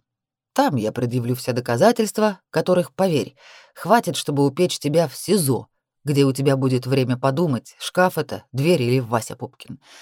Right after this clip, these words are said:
А потом следователь помотал головой и вздохнул. А потом в тюрьму, где насильников встречают с распростертыми объятиями.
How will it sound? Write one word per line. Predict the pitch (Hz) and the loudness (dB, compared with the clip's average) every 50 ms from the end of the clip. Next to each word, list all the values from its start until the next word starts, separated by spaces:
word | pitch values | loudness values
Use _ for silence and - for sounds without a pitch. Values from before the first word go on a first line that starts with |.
| - - - | -20 -20 -4
А | - 113 120 | 0 0 2
потом | 131 202 220 - 269 285 285 294 285 285 _ _ _ _ _ _ _ _ _ _ _ _ _ _ _ _ _ _ _ _ - | 4 4 4 6 6 6 6 4 0 -4 _ _ _ _ _ _ _ _ _ _ _ _ _ _ _ _ _ _ _ _ -2
следователь | - 214 254 220 233 202 202 - 196 175 | 4 6 6 8 6 4 4 0 -2 -2
помотал | - 180 175 175 - 190 180 175 | -2 0 0 0 2 2 2 2
головой | 143 160 156 160 170 196 262 285 | 2 2 0 2 2 2 2 2
и | 285 - 214 | 2 0 -4
вздохнул. | 180 175 143 - - - - 113 110 107 - - _ _ _ _ _ _ _ _ _ _ _ _ _ _ _ _ _ _ _ | -4 -2 -2 -2 -2 -2 -6 -14 -14 -16 -18 -20 _ _ _ _ _ _ _ _ _ _ _ _ _ _ _ _ _ _ _
А | - - | -2 0
потом | - 151 - 240 254 262 262 | 0 2 4 6 6 6 6
в | - - | 2 -2
тюрьму, | - - 185 214 196 156 113 113 120 127 170 175 127 - _ _ _ _ _ _ _ _ _ - | -4 -2 0 0 0 -2 -2 -2 0 2 2 2 0 -2 _ _ _ _ _ _ _ _ _ -6
где | 135 123 127 117 | 0 2 4 4
насильников | 120 120 - - 139 127 123 127 123 - 123 120 | 2 0 0 2 2 4 4 4 2 0 -4 -6
встречают | - - 127 127 127 - 185 180 156 123 - | -4 -2 -2 -2 0 2 2 2 2 0 -2
с | - | -4
распростертыми | - 127 - - - 120 120 - - _ - 170 202 214 185 - 175 151 151 - | -6 -6 -6 -4 -4 -4 -4 -6 -6 _ 0 2 2 2 0 -2 -2 -4 -4 -4
объятиями. | - 123 120 120 110 101 110 110 107 - - - - 87 - - | -4 -6 -6 -6 -4 -4 -6 -6 -6 -8 -12 -10 -10 -10 -10 -12